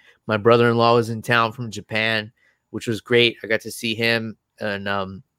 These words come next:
and my niece and nephew and, and, and his wife and spend some time with them. Uh, they had to go back to Japan early this morning. So what I did was watch these fights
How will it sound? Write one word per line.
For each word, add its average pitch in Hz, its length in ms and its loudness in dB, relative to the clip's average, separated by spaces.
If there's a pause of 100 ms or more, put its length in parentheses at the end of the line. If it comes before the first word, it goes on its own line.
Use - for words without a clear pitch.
(100)
and 107 120 -8
my 95 200 0
niece 113 320 -2
and 101 80 -6
nephew 107 580 2 (280)
and, 98 280 -6
and, 95 320 -6
and 98 100 -8
his 104 220 0
wife 110 320 4
and 95 100 0
spend 107 220 0
some 104 100 -6
time 110 180 0
with 107 140 2
them. 110 260 2 (440)
Uh, 107 200 4
they 120 180 6
had 147 120 6
to 139 80 6
go 131 140 10
back 135 240 4
to 139 100 -4
Japan 120 500 0
early 131 320 6
this 117 220 0
morning. 131 380 -2
So 110 240 -2
what 98 180 -2
I 139 140 2
did 139 200 0
was 110 220 -2
watch 120 320 2
these 131 180 -6
fights 117 580 -2